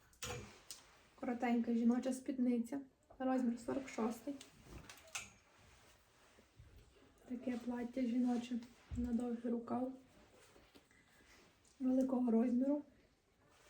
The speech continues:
Така спідничка коротенька,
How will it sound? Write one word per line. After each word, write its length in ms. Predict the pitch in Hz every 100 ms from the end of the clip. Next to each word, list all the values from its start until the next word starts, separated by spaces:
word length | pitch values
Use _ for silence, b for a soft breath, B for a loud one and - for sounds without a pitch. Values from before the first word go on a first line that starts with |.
| - - - - - - - - - - - - - - - - - 698 - - - - - - - - - - _ _ _ _ -
Така 180 | - 262
спідничка 880 | - - - 254 254 233 226 - 233
коротенька, 880 | - 240 254 - 254 254 262 285